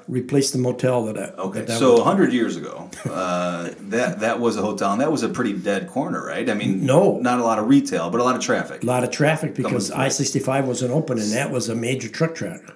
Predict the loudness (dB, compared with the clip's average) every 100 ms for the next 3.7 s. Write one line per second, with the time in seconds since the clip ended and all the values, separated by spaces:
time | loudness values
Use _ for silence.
0 | -14 -10 -8 -4 0 0 -2 -8 -14 _
1 | -12 -4 0 0 2 4 4 2 0 -4
2 | -8 -10 -10 -6 -2 -2 -4 -4 -6 -4
3 | -6 -4 -4 -4 -6 -8 -14